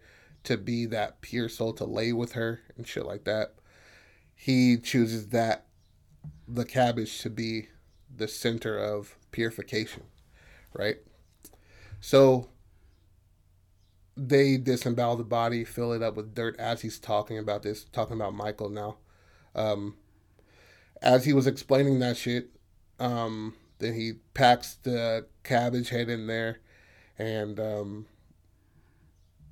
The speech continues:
you know, buries the body up to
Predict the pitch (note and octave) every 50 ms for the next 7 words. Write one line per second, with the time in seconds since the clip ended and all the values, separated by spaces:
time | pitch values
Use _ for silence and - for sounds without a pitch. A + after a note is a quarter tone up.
0 | C3+ B2+ B2 A#2+ A#2 - - - - C3 C#3+ D3 C#3 B2+ A#2+ A#2 G#2+ A#2+ A#2+ A#2+
1 | B2 A#2 A2+ A#2+ A2+ G#2+ A2+ A2 A2 A2 G#2+ G#2 G#2 G2+ - - G#2+ G#2+ G#2 G#2
2 | - -